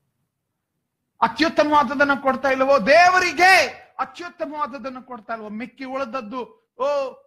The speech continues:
ಸುಮ ಸುಮ್ಮನೆ ಅದನ್ನ ನಾವು ಕೊಡ್ತಾ ಇದ್ದೇವೋ? ಜಾಗ್ರತೆ.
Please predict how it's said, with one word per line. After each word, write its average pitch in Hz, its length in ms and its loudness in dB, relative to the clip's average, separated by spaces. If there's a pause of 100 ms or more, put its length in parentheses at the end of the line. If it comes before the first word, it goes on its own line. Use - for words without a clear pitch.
(220)
ಸುಮ 285 140 -8
ಸುಮ್ಮನೆ 302 760 0 (200)
ಅದನ್ನ 262 280 -8
ನಾವು 262 240 -4
ಕೊಡ್ತಾ 254 340 -10
ಇದ್ದೇವೋ? 247 320 -10
ಜಾಗ್ರತೆ. 220 1000 -10